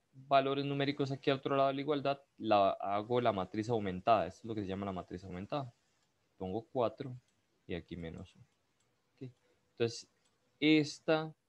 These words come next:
este sistema de ecuaciones se puede transformar en una matriz. Siempre es bueno hacer un ejemplo dos por dos. Y por medio de esta matriz se va a poder resolver este sistema, por medio de un método que se llama el método de Gauss-Jordan. ¿Ok?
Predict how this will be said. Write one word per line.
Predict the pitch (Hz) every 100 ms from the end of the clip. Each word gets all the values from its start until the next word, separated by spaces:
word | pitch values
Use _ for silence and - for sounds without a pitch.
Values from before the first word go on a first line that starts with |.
| _ _ _
este | 131 127 147
sistema | 147 143 143 143
de |
ecuaciones | 143 147 147 143 135
se |
puede | 117 120
transformar | 123 123 - 117 101 107
en | 104
una | 101 98
matriz. | 101 156 165 -
Siempre | - - 98 113 117
es |
bueno | 113 104
hacer | 110 104
un | 107
ejemplo | 98 90 - 87
dos | 90
por | - 95
dos. | 92 120 - _ _ _ _ - - _ _ _ _ _ _ _ _ _ _ _ _ _ _ -
Y | 156 165 185
por | 185 135
medio | 127 131 143 147
de | 143 151 151 151 -
esta | 135 143 147
matriz | 156 156 151 151
se | 131
va | 120
a |
poder | 135 127
resolver | 131 120 98 110
este | 117 -
sistema, | 107 98 - 101 95 - -
por | 104
medio | 101 110
de | 117
un |
método | 117 113 123
que | 113
se | 104
llama | 104 113
el |
método | 107 95 120
de | 107
Gauss-Jordan. | 87 82 95 147 131 110 107 _ _ _ _ _ _ _
¿Ok? | 107 101